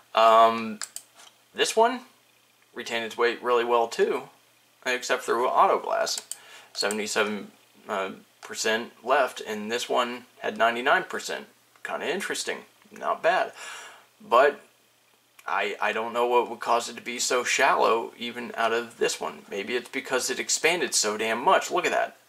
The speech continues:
An inch. An inch. Over three quarters of an inch. And there, just didn't expand at all, and it got twenty-one inches. So, not bad. That's, this velocity that it, it's been, it's getting right here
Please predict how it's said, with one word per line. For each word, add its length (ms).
An 120
inch. 520
An 80
inch. 540
Over 160
three 180
quarters 380
of 80
an 100
inch. 320
And 140
there, 360
just 260
didn't 200
expand 320
at 120
all, 180
and 100
it 60
got 200
twenty-one 440
inches. 360
So, 360
not 220
bad. 220
That's, 220
this 260
velocity 840
that 200
it, 220
it's 140
been, 320
it's 160
getting 300
right 200
here 300